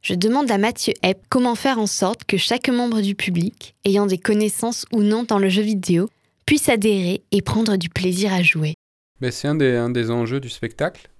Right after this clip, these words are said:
Speaker 2: de la forme qu'on propose, donc je sais pas si, si ce sera atteint. En tout cas, ce, ce qu'on essaye de faire, c'est que tout le monde se sente à l'aise, pour qu'il y ait à la fois des gens qui aiment écouter des histoires qui viennent et des gens qui a-, aiment jouer aux jeux vidéo qui viennent, pour un peu justement mélanger les publics, toucher, toucher d'autres gens.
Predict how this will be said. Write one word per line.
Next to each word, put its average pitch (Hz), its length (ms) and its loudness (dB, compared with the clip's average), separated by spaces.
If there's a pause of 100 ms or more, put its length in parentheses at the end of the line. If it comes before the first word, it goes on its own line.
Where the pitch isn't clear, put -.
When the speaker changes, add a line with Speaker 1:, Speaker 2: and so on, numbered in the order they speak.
(320)
Speaker 2:
de 107 80 -12
la 107 80 -10
forme 123 240 -10
qu'on 113 120 -8
propose, 120 380 -8
donc 104 140 -8
je - 80 -16
sais - 80 -12
pas 110 120 -12
si, 95 300 -12
si - 160 -16
ce 101 120 -14
sera - 220 -6
atteint. 127 200 -6
En 139 100 -6
tout - 100 -20
cas, 120 140 -10
ce, - 120 -16
ce - 180 -20
qu'on 110 160 -8
essaye 107 260 -6
de 107 100 -4
faire, 123 300 -4
c'est - 140 -12
que 107 120 -12
tout 101 140 -8
le 110 60 -2
monde 123 140 -4
se 104 100 -12
sente 104 240 -10
à 98 80 -4
l'aise, 127 300 -4 (420)
pour - 160 -12
qu'il - 140 -6
y - 0 -
ait 117 40 2
à 117 40 0
la 120 60 -2
fois 135 140 -8
des 127 100 -2
gens 123 140 -4
qui - 160 -6
aiment 120 140 0
écouter - 240 -4
des 107 160 -6
histoires 113 280 -8
qui - 120 -18
viennent 143 280 -4
et 120 60 -6
des 104 100 -6
gens 110 140 -8
qui - 260 -8
a-, 107 360 -4
aiment 113 160 -4
jouer 107 200 -6
aux 113 80 -4
jeux 101 120 -6
vidéo 101 260 -8
qui 110 180 -16
viennent, 98 280 -8
pour 101 200 -18
un 92 60 -12
peu 101 200 -10
justement 101 320 -10
mélanger 95 380 -4
les 101 100 -8
publics, 98 600 -16
toucher, 98 480 -14 (160)
toucher - 240 -18
d'autres 98 320 -12
gens. 113 220 -10